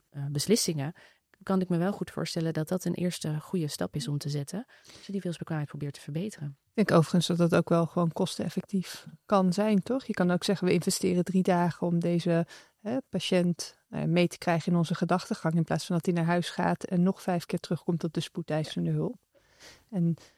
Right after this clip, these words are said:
Speaker 2: ik denk wat voor ons vaak lastiger is, in de ideale situatie, inderdaad, neem je de tijd, hè, ook
Speaker 1: Ja.
Speaker 2: om de, nou ja, sommige patiënten met een, eh, licht verstandelijke beperking of andere comorbiditeit hebben die tijd ook nodig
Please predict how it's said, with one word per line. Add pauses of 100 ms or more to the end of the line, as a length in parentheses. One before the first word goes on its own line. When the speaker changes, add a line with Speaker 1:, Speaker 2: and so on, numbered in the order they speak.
(140)
Speaker 2:
ik
denk
wat
voor
ons
vaak
lastiger
is,
in
de
ideale
situatie,
inderdaad,
neem
je
de
tijd,
hè,
ook
Speaker 1:
Ja.
Speaker 2:
om
de,
nou
ja,
sommige
patiënten
met
een, (340)
eh,
licht
verstandelijke
beperking
of
andere
comorbiditeit
hebben
die
tijd
ook
nodig